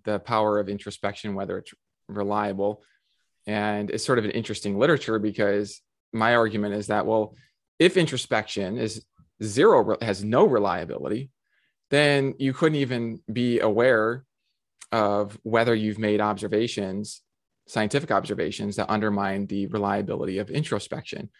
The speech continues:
I do think there's a kind of self-defeating problem there. But at the same time, I'm totally with you, you know, that, uh, if there's peer-reviewed science, that's going to, uh, provide additional evidence. So I'm not, I'm not trying to create a contrast here at all.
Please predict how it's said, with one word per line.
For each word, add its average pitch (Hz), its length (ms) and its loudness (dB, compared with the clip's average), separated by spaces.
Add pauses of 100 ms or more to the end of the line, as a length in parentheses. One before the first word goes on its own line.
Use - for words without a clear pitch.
(360)
I 110 60 2
do 131 160 2
think 135 160 -2
there's 110 140 -2
a 107 60 -2
kind 107 220 -2
of 98 80 -8
self-defeating 101 840 -6 (140)
problem 110 380 0
there. 73 280 -6 (460)
But 143 80 6
at 143 100 4
the 143 60 2
same 190 220 4
time, 131 200 4
I'm 123 40 -2
totally 135 340 2
with 131 240 0
you, 120 120 -2
you 104 140 -6
know, 101 220 -2
that, 104 320 0 (640)
uh, 104 360 0
if - 140 -2
there's 110 580 0
peer-reviewed 104 500 -2
science, 104 480 -4
that's 101 260 -4
going 101 280 -6
to, 101 400 -6 (600)
uh, 101 260 -6 (100)
provide 101 500 0 (220)
additional 107 440 0
evidence. 101 460 0
So 107 140 0
I'm 113 120 2
not, 131 280 4
I'm 120 80 0
not 135 180 2
trying 131 200 0
to 113 140 -2
create 113 240 -2
a 104 40 -4
contrast 123 640 -4
here 101 160 -4
at 107 80 0
all. 123 280 2